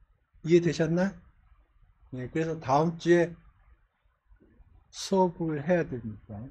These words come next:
배드 뉴스예요. <laughs> 저도 수업하기 싫은데, 예, 시험을 안 보면 수업을 해야 된다고 그래서 어쩔 수 없이,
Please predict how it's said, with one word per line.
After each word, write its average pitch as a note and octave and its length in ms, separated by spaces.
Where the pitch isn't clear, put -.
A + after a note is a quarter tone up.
배드 B2 280
뉴스예요. C3 680
<laughs> - 1120
저도 B2+ 200
수업하기 D#3 440
싫은데, C#3 580
예, B2+ 240
시험을 F#3 420
안 B2+ 180
보면 D3 380
수업을 E3 460
해야 F3 100
된다고 D3+ 400
그래서 B2 380
어쩔 B2 240
수 C3+ 140
없이, A#2 340